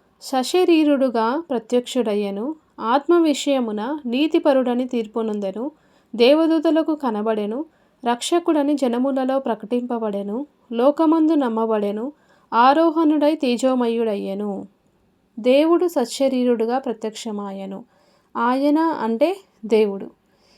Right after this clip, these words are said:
ఇది క్రిస్మస్ యొక్క ముఖ్యమైన మర్మము.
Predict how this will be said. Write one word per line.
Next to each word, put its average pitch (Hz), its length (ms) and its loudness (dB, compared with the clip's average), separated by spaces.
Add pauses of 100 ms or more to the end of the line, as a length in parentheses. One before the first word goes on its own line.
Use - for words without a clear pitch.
(160)
ఇది 311 180 4
క్రిస్మస్ 277 540 -2
యొక్క 233 200 -2
ముఖ్యమైన 240 640 -4
మర్మము. 208 540 -6